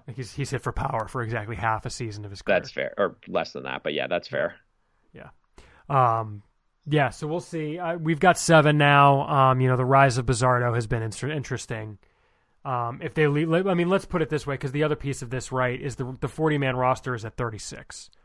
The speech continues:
Speaker 1: right now.
Speaker 2: Mm-hmm.
Speaker 1: Um, so in order to add seven, the Red Sox would need to clear at least three spots.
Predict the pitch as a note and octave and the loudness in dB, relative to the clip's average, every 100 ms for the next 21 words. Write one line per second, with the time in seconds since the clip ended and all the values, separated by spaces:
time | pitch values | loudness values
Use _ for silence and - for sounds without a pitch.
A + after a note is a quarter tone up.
0 | _ _ _ - A#2+ A2 G#2+ G2+ G#2+ A#2 | _ _ _ -12 -10 -8 -10 -12 -10 -6
1 | A2+ G2+ - _ - C3+ A#2+ A#2 A2 G#2 | -4 -6 -8 _ -4 0 2 0 -2 -10
2 | G2+ _ _ _ - - - D#3+ D3+ D#3+ | -18 _ _ _ -20 -14 2 2 6 6
3 | D#3+ E3+ D#3+ C#3+ C#3 - D3+ C#3 C3 C3 | 6 4 4 2 2 -2 -2 0 -2 -4
4 | B2+ C#3+ C3 C3 B2+ B2 B2+ - C3 B2+ | 0 0 0 -4 -4 -6 -6 -4 -2 -2
5 | A#2 B2 - B2+ A#2 - A2 A2 - - | -4 -6 -6 -6 -6 -4 -4 -4 -6 -14